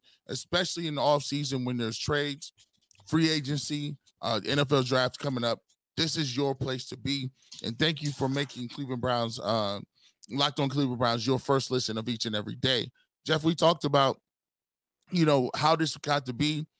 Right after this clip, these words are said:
what is, uh, how we got here with Jim Schwartz and, and him being a defensive coordinator.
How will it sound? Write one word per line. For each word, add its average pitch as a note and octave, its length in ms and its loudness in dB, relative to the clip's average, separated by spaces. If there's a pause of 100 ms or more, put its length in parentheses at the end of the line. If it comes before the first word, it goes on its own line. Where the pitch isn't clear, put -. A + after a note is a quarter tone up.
(420)
what D#3 240 6
is, E3 180 2
uh, C#3+ 140 2
how D#3+ 200 6
we E3 140 4
got D3 220 2
here D3+ 240 0
with C3+ 160 -4
Jim B2 180 -2
Schwartz D3+ 400 -2
and, B2 160 -6
and B2+ 140 -2
him C#3 140 -2
being C3 200 0
a C3 80 -2
defensive B2 380 -6
coordinator. E3 500 -2